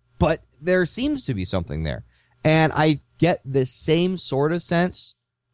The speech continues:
from Helton and Wilcox. It doesn't seem like there's something there,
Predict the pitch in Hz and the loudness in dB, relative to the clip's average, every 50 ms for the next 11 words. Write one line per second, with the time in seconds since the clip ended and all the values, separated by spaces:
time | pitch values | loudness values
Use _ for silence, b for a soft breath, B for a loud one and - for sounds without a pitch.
0 | _ _ - 151 151 147 143 139 147 143 139 - 151 151 - - 131 139 135 131 | _ _ 0 2 2 4 6 4 4 4 2 0 -4 -6 -4 -2 -2 0 0 0
1 | 131 123 127 131 135 135 - 147 135 135 135 - - - 135 - 156 156 131 131 | -2 -2 -2 -2 -2 -2 0 0 0 0 -2 -4 -4 -6 -2 0 2 2 2 0
2 | 120 - - - - - - 139 131 143 160 170 170 180 180 185 - 180 185 185 | -2 -6 -8 -6 -4 -2 -2 2 2 4 4 4 4 4 2 2 0 0 0 0
3 | 185 170 - 190 185 175 - 196 190 196 190 190 190 196 220 226 - | 0 0 0 -2 -2 0 0 -2 0 0 0 0 0 0 -2 -2 -6